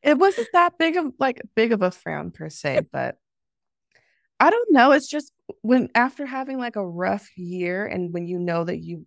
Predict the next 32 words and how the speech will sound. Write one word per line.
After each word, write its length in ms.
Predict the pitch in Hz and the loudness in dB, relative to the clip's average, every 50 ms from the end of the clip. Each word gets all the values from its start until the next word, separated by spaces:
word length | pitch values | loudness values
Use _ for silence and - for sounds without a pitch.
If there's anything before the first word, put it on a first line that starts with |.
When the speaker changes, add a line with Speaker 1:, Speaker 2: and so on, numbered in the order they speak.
| _ _ | _ _
Speaker 1:
weren't 300 | - - 175 165 165 - - | -14 -10 -8 -6 -6 -6 -6
able 280 | 160 160 165 170 165 | -6 -6 -6 -6 -10
to 200 | 160 - - 175 | -12 -12 -16 -16
perform 500 | 165 - 170 165 - - 160 160 156 156 | -16 -16 -18 -18 -16 -12 -10 -8 -6 -6
at 140 | 151 - - | -6 -8 -8
your 160 | 156 151 151 | -10 -10 -12
peak, 640 | 147 _ - - 139 147 180 - _ _ _ - _ _ _ _ _ _ _ _ _ _ _ _ _ _ _ _ - | -12 _ -16 -12 -10 -10 -10 -12 _ _ _ -20 _ _ _ _ _ _ _ _ _ _ _ _ _ _ _ _ -6
right? 340 | 143 147 147 147 147 147 - | -4 -2 0 0 -2 -2 -4
And 160 | - 156 151 | -4 -4 -4
I 100 | 156 151 | -4 -6
think 360 | 147 - 160 151 147 - _ _ _ _ _ _ - | -6 -6 -8 -8 -8 -10 _ _ _ _ _ _ -4
I 120 | 151 147 | -4 -2
just 240 | 143 151 156 - _ _ _ _ _ _ - - | -4 -6 -12 -16 _ _ _ _ _ _ -14 -6
get 220 | - 165 - - | -4 -4 -4 -4
hard 220 | - 170 160 151 170 | -4 -2 -2 -2 0
on 80 | 165 | 0
myself. 380 | 165 165 180 190 - 240 226 - - | 0 0 0 0 0 -2 -2 0 2
I 160 | 175 196 254 | 4 4 4
knew 300 | 220 180 190 202 208 175 | 2 0 -2 -2 -2 0
it. 180 | 147 156 156 - | -2 -2 -2 -4
I 100 | 165 175 | -6 -8
knew 240 | 180 185 170 175 180 | -8 -8 -8 -8 -8
where 140 | 165 160 151 | -6 -4 -4
I 100 | 143 117 | -4 -4
was 180 | 120 143 139 - | -4 -8 -10 -14
fucking 440 | _ - 143 143 139 - 135 123 117 | _ -12 -12 -12 -12 -12 -12 -12 -10
up, 200 | 113 123 - - _ _ _ - | -10 -10 -10 -12 _ _ _ -6
you 80 | 196 175 | -4 -4
Speaker 2:
Mm-hmm. 220 | 170 160 190 160 | -4 -4 -6 -8
Speaker 1:
know? 280 | 147 135 139 165 175 - _ _ _ _ 175 | -8 -8 -10 -10 -12 -14 _ _ _ _ -20
Speaker 2:
Mm-hmm. 440 | 170 160 160 156 151 156 156 156 151 151 185 | -18 -16 -16 -16 -18 -18 -20 -20 -14 -10 -8
Speaker 1:
Um, 500 | 170 160 135 120 - - - - 190 | -8 -6 -6 -8 -8 -10 -10 -12 -14